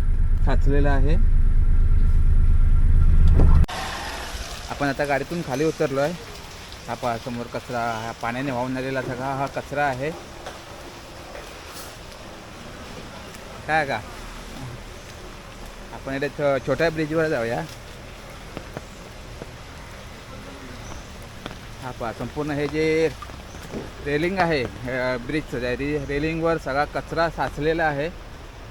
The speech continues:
हे सगळं वाहून आलेलं पाण्याने, कारण हा ब्रिजसुद्धा पाण्याखाली होता. पहा, किती कचरा साचून आलेला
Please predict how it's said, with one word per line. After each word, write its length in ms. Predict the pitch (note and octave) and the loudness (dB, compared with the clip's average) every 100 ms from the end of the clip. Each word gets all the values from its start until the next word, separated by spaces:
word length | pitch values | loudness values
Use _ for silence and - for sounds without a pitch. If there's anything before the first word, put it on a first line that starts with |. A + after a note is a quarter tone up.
| - - - - - | -16 -16 -16 -16 -16
हे 100 | - | -14
सगळं 280 | A#2 C3 C#3 | -10 -6 -4
वाहून 280 | C3 B2+ D3 | -2 -2 -2
आलेलं 280 | C#3 C#3+ C#3+ | -4 -2 -2
पाण्याने, 460 | C#3 C3 C3+ C3 | -2 -4 -4 -6
कारण 1120 | D#3+ - - - - - - - - - - C3 | -8 -12 -16 -16 -16 -16 -16 -16 -16 -14 -12 -6
हा 140 | C3+ | -4
ब्रिजसुद्धा 640 | B2+ C#3+ D3+ - D3 D#3 D3 | -4 -8 -8 -10 -4 -2 0
पाण्याखाली 520 | D3 C3+ C#3+ D3+ D#3 | -2 -4 -4 -4 -2
होता. 260 | D3 D3 E3 - - - - - - - - - - - - - - - - - - - | -2 -2 -4 -8 -16 -16 -16 -16 -16 -16 -16 -16 -16 -16 -16 -16 -16 -16 -18 -20 -18 -14
पहा, 200 | C3+ C3 | -6 -6
किती 300 | A#2+ C#3 D#3+ | -6 -8 -8
कचरा 460 | D#3+ C#3+ - D3+ D3 | -6 -6 -4 -2 -2
साचून 420 | C#3 A#2 - D3 | -4 -8 -6 -6
आलेला 380 | C3+ C3+ C3 | -4 -4 -4